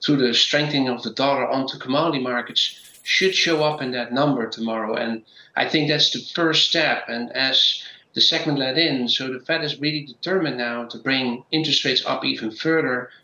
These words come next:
perhaps at that seventy-five basis point pace of tightening, that I think the inflation narrative will start to shift, because the more and more that short-term rate goes up and the more inverted the yield curve becomes, the more the market will probably take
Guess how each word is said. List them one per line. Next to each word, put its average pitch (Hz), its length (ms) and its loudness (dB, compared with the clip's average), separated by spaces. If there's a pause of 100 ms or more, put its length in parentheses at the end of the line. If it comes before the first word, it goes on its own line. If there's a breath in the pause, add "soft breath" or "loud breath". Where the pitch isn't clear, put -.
(100)
perhaps 147 360 0
at 151 160 -2
that 139 160 2
seventy-five 131 580 0
basis 127 320 2
point 120 340 -2 (460)
pace 156 320 2
of 131 180 -8
tightening, 131 580 -2 (280 soft breath)
that 131 200 2
I 135 40 -4
think 175 240 0
the 143 80 -2
inflation 156 400 0
narrative 139 420 -4
will 151 140 0
start 147 340 0
to - 80 0
shift, - 460 0
because 127 480 -2
the 123 80 -4
more 151 160 2
and 151 100 0
more 139 200 0
that 127 220 -4 (400)
short-term 160 440 0
rate 135 240 0
goes 120 200 0
up 151 220 0
and 123 120 -4
the 117 80 -4
more 135 280 0
inverted 139 500 0
the 127 60 -2
yield 135 260 0
curve - 220 -4
becomes, 139 640 0 (300 loud breath)
the 131 60 -2
more 185 240 4
the 185 80 2
market 151 380 2
will 127 80 -4
probably 147 380 0
take 131 360 -2